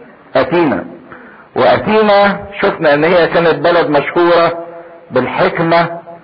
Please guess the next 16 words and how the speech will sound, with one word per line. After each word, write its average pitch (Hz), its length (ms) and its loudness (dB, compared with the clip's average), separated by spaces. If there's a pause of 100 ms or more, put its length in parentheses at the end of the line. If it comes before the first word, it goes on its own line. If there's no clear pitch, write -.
(160)
والفلسفة، 135 840 -2 (1120)
ولما 131 640 2
دخل 190 440 0
في 160 140 -4
حوار 175 500 2
مع 139 160 4
الفلاسفة 143 640 0
الرواقيين 131 840 2
والابوقوريين 135 1400 0 (300)
واتكلم 160 640 0
باسلوب 147 500 0
الحكمة 147 440 -2
والفلسفة 131 880 0 (420)
ما 131 120 2
جابش - 800 -4 (720)
نتيجة، 123 460 -2